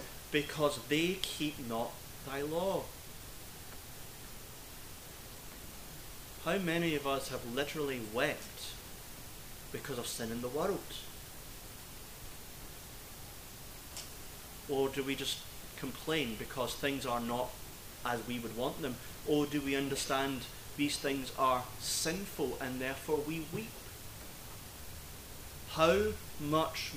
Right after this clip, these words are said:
more should each and every one say of us, "Rivers run down mine eyes because I do not keep thy law"? If I look at the Ten Commandments,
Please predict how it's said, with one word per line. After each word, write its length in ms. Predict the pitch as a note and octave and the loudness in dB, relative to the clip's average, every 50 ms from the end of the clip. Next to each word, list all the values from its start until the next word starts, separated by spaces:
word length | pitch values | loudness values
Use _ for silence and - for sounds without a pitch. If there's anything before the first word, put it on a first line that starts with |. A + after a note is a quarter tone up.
| C3+ C3+ C3+ | -4 -4 0
more 460 | C#3+ E3 G3 F3+ C#3 A2 G#2+ G#2+ A#2 | 2 4 4 6 6 6 6 6 4
should 220 | - - C#3 G#2+ - - | 2 0 0 -2 0 -2
each 220 | F3 F3+ - - | -2 0 0 0
and 100 | D#3+ D#3 | 2 2
every 180 | D3+ C#3+ D3+ D3 | 4 4 4 2
one 220 | C3+ C#3+ C#3 C#3 | 2 2 2 2
say 280 | - - - D3 D3+ D3+ | 0 4 4 6 6 6
of 100 | C#3 C#3+ | 6 6
us, 280 | C#3+ C#3+ C#3 C#3 - - - - - - - | 6 6 4 2 -2 -4 -6 -8 -8 -8 -4
"Rivers 680 | B2+ A#2+ A#2+ C3 D3+ F3+ F3+ F3 G3+ G3 F#3+ F3+ - - - - - - - - - - - | -2 2 6 8 8 8 8 6 4 2 4 2 0 -2 -4 -8 -8 -10 -8 -8 -8 -6 -4
run 440 | A2+ A#2+ C#3+ D#3+ F#3 G#3 G#3 G3 | 2 4 6 6 6 6 4 2
down 400 | D#3+ E3+ D#3+ D#3+ E3 E3+ E3+ D#3 | 2 4 4 6 6 4 4 2
mine 260 | C#3+ C#3 C3 C3 B2+ B2+ - | 2 2 2 2 0 0 2
eyes 580 | - D3+ D#3+ E3 E3 D#3+ E3 E3+ E3+ E3 - - - - - - - - | 2 4 6 6 4 4 4 2 2 2 0 -4 -6 -8 -10 -10 -4 0
because 440 | - C#3 C3+ - - C#3 B2 A#2 - - - | 0 0 2 2 4 4 4 2 0 2 6
I 460 | C#3+ C#3+ C#3+ D3+ D#3 D#3 E3 E3+ E3+ D#3 B2+ | 8 8 10 8 8 6 6 4 4 2 0
do 80 | B2+ A#2+ | -2 -2
not 540 | A2+ A2+ A#2 C3+ C3+ C3 C#3 D3 - - - | -2 0 2 2 4 4 2 2 0 -4 -4
keep 300 | - - - C3 - - - - - | -4 -2 -2 -2 -2 -4 -6 -4 -2
thy 240 | - A2+ G#2+ A2 A2+ | -2 0 0 0 0
law"? 380 | G#2+ G2 - - - - - - - - - - - - - - - - - - - - - - - - - - - - - - - - - - - - - - - - - - - - - - - - - - - - - - - - - - - - - - - - - - - - - - - - - - | -2 -4 -4 -6 -6 -6 -6 -6 -6 -6 -8 -8 -8 -8 -8 -8 -8 -6 -4 -4 -4 -4 -6 -6 -6 -6 -8 -8 -8 -8 -8 -10 -10 -8 -10 -10 -10 -10 -10 -10 -10 -8 -8 -8 -8 -8 -8 -8 -8 -8 -8 -8 -8 -8 -8 -8 -8 -8 -8 -8 -6 -6 -6 -6 -4 -4 -4 -4 -4 -4 -6 -6 -6 -8 -2 0
If 160 | D#3 D3 - - | 0 2 6 8
I 140 | D#3 E3+ | 8 8
look 260 | G3+ G#3 G3+ G3+ - A3 | 10 8 6 6 6 4
at 60 | - | 4
the 80 | E3+ | 2
Ten 240 | - - E3+ D#3+ D#3 | 2 2 2 2 2
Commandments, 800 | D3 - E3 D3 B2+ A#2+ A#2 A#2+ B2 C3 D3 B2 - - - - | 2 0 -2 0 2 2 2 2 2 2 0 0 -2 -4 -4 -4